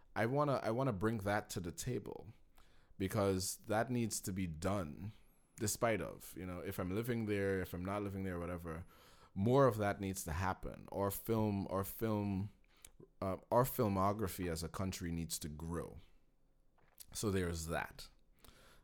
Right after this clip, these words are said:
Then there's the fact of, of bringing attention to the talent that exists in that territory, in this country,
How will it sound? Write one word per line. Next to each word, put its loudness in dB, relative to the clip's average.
Then 2
there's 0
the -2
fact -2
of, -4
of -8
bringing 0
attention -2
to -4
the -2
talent 2
that 2
exists 0
in -2
that -4
territory, -10
in -4
this -6
country, -10